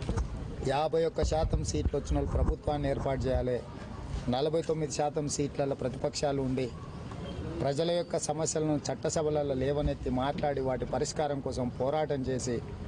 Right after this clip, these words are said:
ప్రజా గొంతుక ఉండాలని డాక్టర్ బాబాసాహెబ్ అంబేద్కర్ గారు ఏదైతే రాజ్యాంగాన్ని రాసిండ్రో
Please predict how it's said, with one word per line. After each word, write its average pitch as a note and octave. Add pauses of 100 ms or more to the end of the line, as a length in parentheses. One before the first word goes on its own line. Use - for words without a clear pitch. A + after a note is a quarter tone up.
(220)
ప్రజా B2+
గొంతుక D#3
ఉండాలని C#3 (800)
డాక్టర్ C#3+
బాబాసాహెబ్ D3
అంబేద్కర్ C3+
గారు B2+
ఏదైతే B2
రాజ్యాంగాన్ని C#3
రాసిండ్రో B2